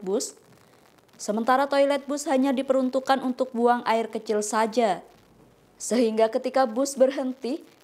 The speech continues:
penumpang dilarang untuk buang air kecil apalagi buang air besar,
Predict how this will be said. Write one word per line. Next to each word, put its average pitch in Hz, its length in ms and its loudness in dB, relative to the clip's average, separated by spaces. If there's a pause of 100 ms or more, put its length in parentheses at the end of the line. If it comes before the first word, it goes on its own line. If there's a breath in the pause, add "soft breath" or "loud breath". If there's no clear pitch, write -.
(200)
penumpang 240 480 2
dilarang 285 400 4
untuk 262 320 -4
buang 254 320 4
air 254 240 2
kecil 269 400 0
apalagi 226 640 0
buang 208 320 2
air 196 240 0
besar, 196 400 0